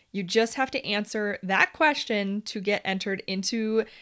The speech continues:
the giveaway for an, a one-hour free coaching session. So go to facebook dot com slash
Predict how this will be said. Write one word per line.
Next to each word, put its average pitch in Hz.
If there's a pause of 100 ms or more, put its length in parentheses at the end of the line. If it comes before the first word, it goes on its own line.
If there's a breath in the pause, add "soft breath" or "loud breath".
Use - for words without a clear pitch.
(180 loud breath)
the 196
giveaway 190
for 208
an, 185 (140)
a 196
one-hour 190
free 202
coaching 180
session. 175 (280 loud breath)
So 196
go 214
to 247 (300)
facebook 254 (200)
dot 226
com 196
slash 190